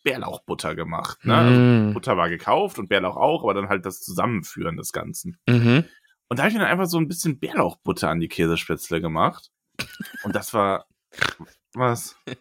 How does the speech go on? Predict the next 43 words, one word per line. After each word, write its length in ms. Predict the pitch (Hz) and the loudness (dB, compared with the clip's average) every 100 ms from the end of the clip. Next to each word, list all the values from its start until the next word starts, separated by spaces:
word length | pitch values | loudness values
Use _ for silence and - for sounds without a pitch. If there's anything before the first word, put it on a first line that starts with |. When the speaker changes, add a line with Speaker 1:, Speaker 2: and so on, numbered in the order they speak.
| - - - | -16 -20 -20
Speaker 2:
Ich 100 | - | -4
habe 140 | 135 131 | -4 0
mir 140 | 143 | 0
Bärlauchbutter 880 | 123 143 156 170 139 117 - 139 139 | 0 0 2 2 -2 -4 -6 -2 0
an 120 | 131 | -2
die 80 | 131 | -4
Käse-, 400 | 120 135 131 143 131 | -4 -4 0 0 0
Käsespätzle 720 | 175 147 135 - 135 127 135 | 0 0 -2 -2 -2 0 -2
gemacht. 280 | 131 131 127 _ _ _ - | 0 0 -2 _ _ _ -10
Speaker 1:
Ja. 580 | 127 370 415 233 170 _ _ | -4 -2 -2 -2 -6 _ _
Speaker 2:
Ja, 160 | 127 131 | 0 2
Speaker 1:
Und 100 | 127 | 2
Speaker 2:
klingt 200 | 135 123 | 0 2
Speaker 1:
das 80 | 113 | 2
war 80 | |
Speaker 2:
immer 60 | 98 | 2
Speaker 1:
richtig 300 | 135 - 180 | -2 -6 -4
lecker. 380 | 160 - 185 110 | -2 0 0 0
Das 140 | 123 | 0
war 80 | 135 | 2
Speaker 2:
dirty. 260 | 127 117 120 | 4 6 4
Speaker 1:
richtig, 240 | 104 - | -2 -4
richtig 380 | 185 - - - | -6 -6 -8 -6
lecker. 380 | 156 - 101 90 - - _ _ | -4 -2 -4 -4 -14 -20 _ _
Und, 420 | 131 135 131 - | 2 2 0 0
ähm, 400 | 131 131 127 113 _ _ | 2 2 0 -6 _ _
deswegen, 340 | 127 147 160 120 | -6 0 2 2
also, 320 | 113 123 127 - _ _ _ | 4 4 4 -2 _ _ _
du 100 | 123 | 2
wirst 160 | 165 202 | 2 2
dich 60 | 180 | 0
jetzt 140 | 170 | 0
vielleicht 200 | 147 160 | 2 4
überrascht 320 | 151 131 - | 4 0 -2
sein, 200 | - 131 | 0 0
für 60 | 127 | 0
mich 100 | 160 | -4
ist 80 | - | -6
das 60 | - | -12
Kapitel 420 | 147 147 131 - _ _ | -8 -8 -8 -10 _ _
mindestens 640 | 143 143 233 233 - 151 - | -4 0 2 0 -4 -6 -2
eine 160 | 135 - | -2 0
acht. 340 | 131 - - | -4 -6 -16